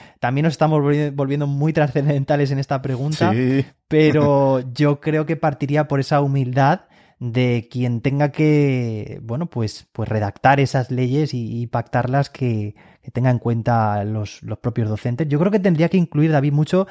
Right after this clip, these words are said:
Speaker 1: y sé que este, este tema también, eh, lo has trabajado mu-, varias veces, que es el aprendizaje y servicio, el, el poder,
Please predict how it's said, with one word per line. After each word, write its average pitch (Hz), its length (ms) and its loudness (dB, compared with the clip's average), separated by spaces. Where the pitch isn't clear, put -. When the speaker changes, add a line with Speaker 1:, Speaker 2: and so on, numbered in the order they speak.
Speaker 1:
y 135 120 0
sé 147 140 2
que 156 100 2
este, 160 200 0
este 143 160 -4
tema 143 240 2
también, 139 500 -2
eh, 113 220 -14
lo 120 180 2
has 139 100 2
trabajado 143 540 2
mu-, 123 500 -4
varias 143 300 4
veces, 160 340 0
que 120 100 -8
es 110 140 -8
el 117 220 -2
aprendizaje 117 440 0
y - 20 2
servicio, 135 540 0
el, 123 640 -2
el 127 200 -2
poder, 143 720 2